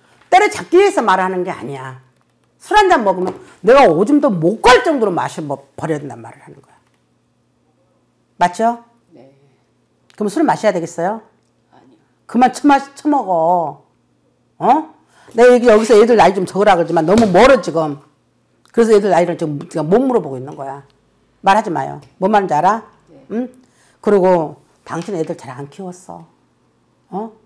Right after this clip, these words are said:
Speaker 1: 술 한 잔 그렇게 술 먹으면은, 어?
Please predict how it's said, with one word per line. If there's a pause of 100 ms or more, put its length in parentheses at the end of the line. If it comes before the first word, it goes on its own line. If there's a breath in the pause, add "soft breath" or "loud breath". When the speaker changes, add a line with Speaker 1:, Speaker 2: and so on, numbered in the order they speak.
(1400)
Speaker 1:
술
한
잔
그렇게
술
먹으면은, (960)
어?